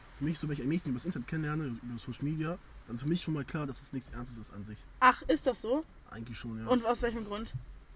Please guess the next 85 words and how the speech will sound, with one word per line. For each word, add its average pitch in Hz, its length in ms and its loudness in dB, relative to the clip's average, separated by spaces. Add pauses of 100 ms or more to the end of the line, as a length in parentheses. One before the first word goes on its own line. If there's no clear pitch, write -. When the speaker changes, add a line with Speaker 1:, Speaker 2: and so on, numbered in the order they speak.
(160)
Speaker 1:
Ja, 95 80 -12
weil 120 80 -4
ich 123 100 -6
einfach 131 140 -2
mal 131 100 -2
nicht, 131 300 -6
ich, 123 160 -8
ich 143 160 0
will 170 60 6
nicht 170 140 6
erzählen, 170 260 4
dass 147 100 0
ich - 60 0
Speaker 2:
Aber 262 140 10
Speaker 1:
meine 254 100 6
Freundin 165 260 2
über 131 180 0
Instagram 143 320 -2
kennengelernt 117 380 -6
habe. 226 100 -2
Speaker 2:
Aber 240 100 6
was 247 120 4
ist - 140 -4
denn 254 100 10
daran 214 220 -2
schlimm? 254 400 2
Es 226 120 -6
ist 247 120 0
doch 254 160 6
genauso 262 380 10
ein 262 60 8
Mensch 269 240 6
wie 262 60 0
jeder 247 220 4
andere 220 280 0
auch. 269 140 4
Und 240 180 2
Speaker 1:
Normal, 185 220 8
normal 190 240 6
ist 262 140 -2
es 196 100 0
Speaker 2:
es, 254 140 6
Speaker 1:
auch. 269 100 2 (160)
Speaker 2:
guck 339 140 6
mal, 339 180 12
Speaker 1:
Ja, 165 100 -2 (120)
Speaker 2:
das 269 120 6
ist 294 120 4
Speaker 1:
aber 330 160 8
Speaker 2:
doch, - 100 -8 (540)
es 254 160 2
kann 349 160 4
doch 339 120 6
auch 254 140 6
voll 294 200 6
das 254 120 8
Privileg 233 540 2
sein, 226 180 0
dass 226 160 0
ihr 254 80 4
euch 208 240 2
über 226 180 -2
so 220 100 -2
eine 233 100 2
App - 220 4
kennengelernt 226 420 0
habt, 240 180 0
weil 226 100 0
sonst 233 180 -6
hättet 226 180 -2
ihr 202 60 0
euch 220 100 -6
vielleicht 226 180 -4
gar 294 140 4
nicht 269 120 2
getroffen. 226 380 -2
Speaker 1:
Ja. - 80 -2
Speaker 2:
Und 226 100 -2
wenn's 226 220 -2
dann 311 260 10
matcht 285 380 6
und 226 120 -2
dann 247 140 6
passt - 380 8
und 240 220 2